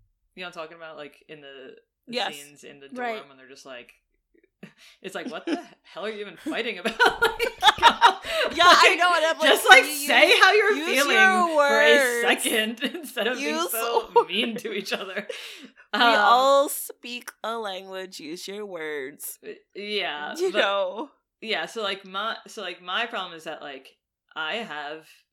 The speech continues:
Speaker 1: very serious anxiety, and so, like, my anxiety often manifests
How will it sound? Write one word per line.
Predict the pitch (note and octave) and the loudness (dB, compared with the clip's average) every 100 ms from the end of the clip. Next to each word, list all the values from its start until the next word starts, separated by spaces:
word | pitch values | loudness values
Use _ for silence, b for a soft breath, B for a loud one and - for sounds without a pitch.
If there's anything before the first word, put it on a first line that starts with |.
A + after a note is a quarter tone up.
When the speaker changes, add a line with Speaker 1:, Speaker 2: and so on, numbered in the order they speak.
| _ | _
Speaker 1:
very | D3+ C#3 D3+ D#3+ | _ -12 -12 -12
serious | - D3 D3+ G#3 | -14 -14 -14 -18
anxiety, | F#3+ C#3+ A#2+ A#2+ B2+ D#3+ - _ | -18 -18 -16 -18 -18 -20 -20 _
and | E3+ E3+ D#3+ D#3+ D#3+ - _ _ _ _ _ _ | -10 -10 -12 -14 -16 -18 _ _ _ _ _ _
so, | - E3+ | -14 -14
like, | D#3+ | -12
my | E3 E3 F3 F3+ F3 E3+ - _ - | -10 -8 -8 -8 -10 -12 -16 _ -20
anxiety | E3+ D3+ D3 E3+ E3 D#3 D#3 | -20 -12 -8 -8 -10 -14 -14
often | D3 D3+ E3+ D3 | -12 -14 -16 -18
manifests | C#3+ C#3+ _ D#3 D3 - - | -18 -20 _ -14 -14 -16 -20